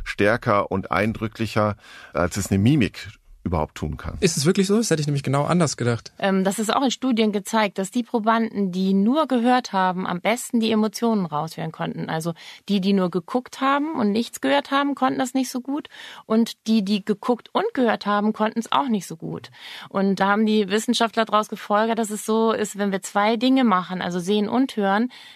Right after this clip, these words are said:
Speaker 3: das Gehirn kann halt nicht zwei Dinge mit genau gleicher Aufmerksamkeit machen. Das switcht dann so hin und her und dann gehen uns Informationen verloren. Aber wenn wir nur hinhören, dann können wir sehr viel an Emotionen und sogar mehr raushören, als wenn wir nur gucken.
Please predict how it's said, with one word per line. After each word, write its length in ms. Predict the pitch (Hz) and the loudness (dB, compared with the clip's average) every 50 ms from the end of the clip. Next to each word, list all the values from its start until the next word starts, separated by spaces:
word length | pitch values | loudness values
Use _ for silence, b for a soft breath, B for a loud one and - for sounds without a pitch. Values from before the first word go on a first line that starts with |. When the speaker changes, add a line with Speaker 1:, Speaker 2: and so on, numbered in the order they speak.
| B | B
Speaker 3:
das 160 | B - - - | B -12 -6 -2
Gehirn 340 | 208 202 214 220 233 247 | 0 2 2 2 2 2
kann 220 | 233 - 220 214 214 | 0 0 0 0 0
halt 100 | 214 - | 0 0
nicht 220 | 220 202 - - | -2 -4 -6 -6
zwei 300 | - - 196 208 220 226 | -4 0 2 2 2 2
Dinge 280 | 190 196 226 233 233 226 | 2 2 4 4 6 4
mit 220 | 220 214 202 - | 4 2 0 0
genau 260 | 226 202 196 196 202 | 0 2 2 2 2
gleicher 320 | 190 202 202 208 - 190 - | 2 0 0 0 0 0 2
Aufmerksamkeit 680 | 185 190 190 208 190 180 - 185 175 - - 165 - | 2 0 2 0 -4 -2 -2 -4 -4 -4 -6 -6 -4
machen. 180 | - 170 170 175 | -4 -4 -2 -4
Das 140 | 170 - - | -4 -2 -2
switcht 300 | 240 247 - - - - | -2 -2 -2 -2 -4 -2
dann 120 | 202 202 | -2 -2
so 80 | 185 190 | 0 0
hin 180 | 196 208 208 | 2 2 2
und 160 | 196 196 190 - | 2 0 0 0
her 180 | 262 269 226 180 | 2 2 2 2
und 100 | 180 180 | 2 0
dann 120 | 190 190 | 0 0
gehen 200 | 180 220 226 233 | 2 2 2 2
uns 100 | 233 220 | 2 2
Informationen 580 | - 226 - - 226 220 220 - - 220 214 214 | 0 -2 0 2 2 2 2 0 -2 -2 -2 0
verloren. 600 | - - 214 214 220 214 185 175 170 170 170 - B B B B B B B B | 0 0 0 2 2 2 0 0 -2 -6 -8 -10 B B B B B B B B
Aber 160 | 180 202 190 | 0 0 2
wenn 180 | 202 208 202 | 2 0 0
wir 80 | 185 202 | 2 2
nur 220 | 202 208 214 214 | 2 4 4 2
hinhören, 640 | 214 214 262 294 277 254 220 185 175 175 185 208 233 262 B B B B B B B | 2 2 2 2 2 2 2 2 2 0 0 0 -2 -2 B B B B B B B
dann 140 | - 185 180 | -2 -2 0
können 160 | - 202 202 | 2 0 2
wir 120 | 190 190 175 | 2 0 0
sehr 260 | 180 196 202 214 220 | 0 2 2 2 0
viel 260 | - - - 196 180 | -2 -4 -6 -6 -4
an 140 | - - 113 | -4 -4 -2
Emotionen 480 | - 180 175 175 170 - - 175 170 | -2 -2 -2 -2 -4 -4 -4 -4 -4
und 160 | 170 175 180 - | -2 -4 -4 -2
sogar 180 | 180 175 175 | -2 -2 0
mehr 340 | 175 180 175 185 196 208 220 | 0 0 0 2 2 2 0
raushören, 440 | 208 190 185 196 208 202 - 202 190 | 0 -2 -4 -4 -4 -4 -4 -6 -8
als 140 | 185 180 - | -8 -8 -6
wenn 180 | 185 180 180 175 | -4 -4 -2 -2
wir 160 | 180 180 - - | -4 -4 -4 -4
nur 200 | 185 180 175 170 | -4 -4 -4 -4
gucken. 320 | - 185 170 - - 139 | -6 -10 -8 -8 -8 -10